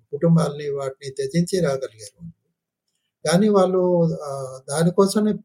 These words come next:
పోరాటం చేయలేదు. వాళ్ళు, వాళ్ళు తప్పకుండా ఇంకా ఇంకొక మార్గం లేదు వాళ్ళకి, ఇదే వాళ్ళకి దొరికిన ఒక మంచి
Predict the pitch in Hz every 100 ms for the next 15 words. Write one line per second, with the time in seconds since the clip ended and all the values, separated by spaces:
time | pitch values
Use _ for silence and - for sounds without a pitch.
0 | _ 151 180 226 226 226 170 160 135 -
1 | _ _ _ _ _ _ _ _ _ _
2 | 127 143 143 131 170 170 190 202 196 185
3 | 165 156 147 147 - 147 147 151 175 170
4 | 139 151 190 196 165 160 175 143 135 135
5 | 135 180 156 143 135 135 127 - 127 135
6 | 147 131 - 123 -